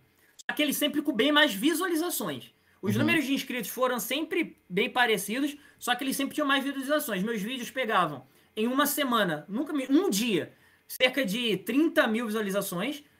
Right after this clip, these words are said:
Speaker 1: em uma semana, cerca de sessenta. Era o padrão do ca-, do vi-, dos vídeos. É engraçado que hoje em dia não chega perto disso. Como é que as coisas são, né?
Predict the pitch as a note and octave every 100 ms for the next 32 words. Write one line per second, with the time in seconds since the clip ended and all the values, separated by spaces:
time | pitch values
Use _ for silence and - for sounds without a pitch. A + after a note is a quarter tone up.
0 | - A3 C4 C#4 D4 A#3+ A#3+ C4 C#4+ -
1 | B3 C4 - - C#4 - F3+ C#3+ A2 -
2 | _ _ _ _ _ _ A3+ B3+ F#3 C4+
3 | A3 A#3+ A#3+ B3+ - B3+ G3+ A3+ F3+ G#3+
4 | F#3+ G3 G3+ C#3+ C#3+ G3+ A#3+ B3 G#3+ C4
5 | C#4+ A#3+ A#3 F3 B3+ C4+ B3 - C#4 -
6 | A3 C4 - F3+ D#3 D#3 - - F#3 G#3+
7 | - G#3+ F3+ F#3 F3 E3+